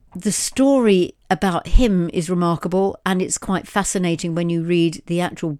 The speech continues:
book about Alone in Berlin. If you read that, you'll actually <sighs> maybe come to terms with a little bit about what he was going through in his time as well. So there we are, Hans Fallada,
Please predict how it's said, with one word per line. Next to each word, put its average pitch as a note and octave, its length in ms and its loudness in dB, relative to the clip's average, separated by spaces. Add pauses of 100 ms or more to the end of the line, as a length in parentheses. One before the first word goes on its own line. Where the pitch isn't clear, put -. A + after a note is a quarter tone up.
book - 400 -4 (140)
about D#3+ 580 -4 (540)
Alone D#3+ 300 0
in C#3+ 100 0
Berlin. D3 380 -2
If D3 100 -10
you D3+ 120 -2
read F#3 260 0
that, D#3+ 340 -2 (400)
you'll F#3+ 360 2
actually F#3 640 -4 (360)
<sighs> - 360 -4
maybe G3+ 380 2
come F#3+ 260 0
to F3 100 -10
terms F3 340 -2
with E3+ 120 -4
a F3+ 40 -4
little F3+ 240 -4
bit E3 140 -2
about D#3+ 280 -2
what E3 180 -6
he E3 80 -6
was D3+ 160 -6
going D#3 280 -2
through D#3 300 -2 (440)
in E3 160 -2
his D#3 260 0
time C#3+ 320 -2
as - 160 -6
well. C3 340 -4 (500)
So F#3+ 440 4
there B3 240 4
we A3 140 6
are, D#3+ 320 0 (280)
Hans A#3 300 -2
Fallada, E3+ 560 0